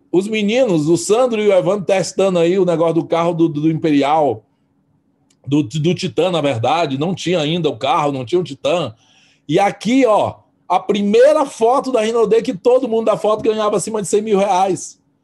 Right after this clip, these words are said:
Você tem noção de uma foto dessa? Você gostaria de fazer parte de uma foto dessa? Todo mundo que tá nessa foto ganhava acima de cem mil reais, né?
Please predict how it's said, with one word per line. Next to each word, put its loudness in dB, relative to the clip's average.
Você 2
tem 2
noção 0
de -4
uma 0
foto -2
dessa? -2
Você 0
gostaria 2
de -4
fazer 0
parte -2
de -6
uma -2
foto -2
dessa? -2
Todo 4
mundo 0
que -2
tá 2
nessa 0
foto 0
ganhava 0
acima -4
de -8
cem 0
mil 2
reais, 0
né? -2